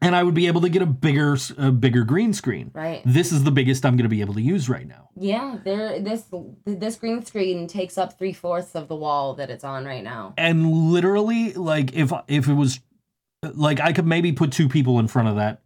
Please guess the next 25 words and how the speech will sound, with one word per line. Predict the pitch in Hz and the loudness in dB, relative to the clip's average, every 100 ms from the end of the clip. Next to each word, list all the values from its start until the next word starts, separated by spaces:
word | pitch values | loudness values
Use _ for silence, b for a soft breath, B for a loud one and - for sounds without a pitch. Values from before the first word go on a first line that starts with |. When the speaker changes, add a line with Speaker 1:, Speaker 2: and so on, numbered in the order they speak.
| _ | _
Speaker 1:
and | 123 113 | 0 4
do | 117 | 2
a | |
video. | 104 104 95 85 _ - | 2 -2 -4 -10 _ -6
Speaker 2:
If | 214 202 | -6 -4
they | 202 185 | -2 -2
were | |
standing | 180 180 156 151 139 _ _ | -4 -6 -8 -10 -14 _ _
practically | 180 160 - 151 | -2 -2 -6 -12
on | 135 | -12
top | 135 120 - | -10 -12 -12
of | 117 | -10
each | 110 | 0
Speaker 1:
If | 165 | 2
Speaker 2:
other. | 135 | 2
Speaker 1:
they | 170 | 2
were | 156 | 0
standing | 170 147 139 | 0 0 0
practically | 143 131 131 131 131 | 2 0 0 2 4
on | 117 | 4
top | 113 110 101 | 4 2 0
of | 101 | -2
each | 98 113 | -2 -2
other, | 101 | 0
yes. | 104 98 - - | 0 -2 -8 -16